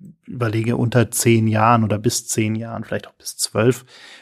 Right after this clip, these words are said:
konnte ich eigentlich essen, was ich wollte. Ich war immer super dürr und ich konnte, keine Ahnung, wie viele Schnitzel auch immer,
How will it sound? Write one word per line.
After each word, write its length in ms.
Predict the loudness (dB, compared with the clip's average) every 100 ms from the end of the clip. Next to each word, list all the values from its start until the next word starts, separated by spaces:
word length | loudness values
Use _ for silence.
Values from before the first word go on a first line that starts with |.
| _ -6
konnte 200 | 0 0
ich 160 | 0
eigentlich 320 | -2 -4 -8 -6
essen, 280 | -2 2 4
was 160 | 4
ich 180 | 0 -4
wollte. 300 | 0 0 0
Ich 240 | -6 -8 -8
war 120 | -6
immer 240 | -4 -4
super 360 | -4 -4 -4 -4
dürr 480 | 0 4 6 4 0
und 260 | -2 -4
ich 180 | -6 -10
konnte, 360 | -4 -4 -4 -8
keine 380 | -2 -2 0
Ahnung, 320 | -2 -4 -6 -8 -16 -18 -20 -20 -8
wie 220 | -4 -4
viele 300 | -2 0 0
Schnitzel 460 | 2 0 2 0
auch 220 | 0 -2 -2
immer, 440 | 2 4 4 2